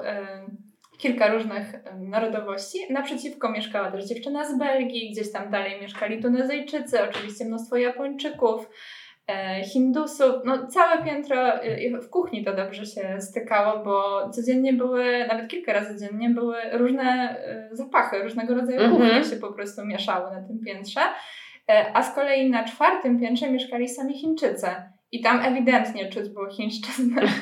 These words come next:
Speaker 1: <laughs> Więc, y, no, to było takie naj-, najmocniejsze doświadczenie wielokulturowości i, i, jakie się przeżyłam. No i też może dlatego, że było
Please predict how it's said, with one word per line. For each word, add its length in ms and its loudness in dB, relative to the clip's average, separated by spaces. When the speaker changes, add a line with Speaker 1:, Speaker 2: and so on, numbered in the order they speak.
Speaker 1:
<laughs> 480 2
Więc, 200 -4
y, 380 2
no, 340 2
to 100 -2
było 120 2
takie 220 -4
naj-, 260 -2
najmocniejsze 1160 0
doświadczenie 760 -2
wielokulturowości 1400 -2
i, 540 -12
i, 40 -12
jakie 180 -10
się 120 -12
przeżyłam. 360 0
No 60 0
i 80 0
też 400 2
może 320 0
dlatego, 260 2
że 120 0
było 380 -4